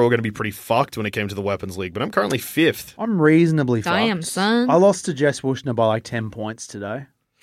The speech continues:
Speaker 3: Oh, that's gotta
Speaker 2: Um,
Speaker 3: hurt.
Speaker 2: I mean, if
Speaker 1: I
Speaker 2: I'm
Speaker 1: beat
Speaker 2: gonna
Speaker 1: her
Speaker 2: lose
Speaker 1: last
Speaker 2: to
Speaker 1: week.
Speaker 2: anybody,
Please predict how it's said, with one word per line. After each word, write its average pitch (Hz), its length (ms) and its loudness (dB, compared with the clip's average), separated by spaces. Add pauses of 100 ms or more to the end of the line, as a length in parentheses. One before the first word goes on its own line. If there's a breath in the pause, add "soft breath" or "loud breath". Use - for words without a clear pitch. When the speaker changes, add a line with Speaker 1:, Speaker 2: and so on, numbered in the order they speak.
(320 loud breath)
Speaker 3:
Oh, 180 140 2
that's 180 160 -2
gotta 156 160 -4
Speaker 2:
Um, 160 40 -6
Speaker 3:
hurt. 151 380 -6
Speaker 2:
I 104 80 -14
mean, 110 380 -8
if - 40 -14
Speaker 1:
I 107 60 2
Speaker 2:
I'm 120 80 0
Speaker 1:
beat 165 120 4
Speaker 2:
gonna 147 120 6
Speaker 1:
her - 60 6
Speaker 2:
lose 151 80 6
Speaker 1:
last 113 180 6
Speaker 2:
to 147 60 4
Speaker 1:
week. 151 120 2
Speaker 2:
anybody, 156 520 4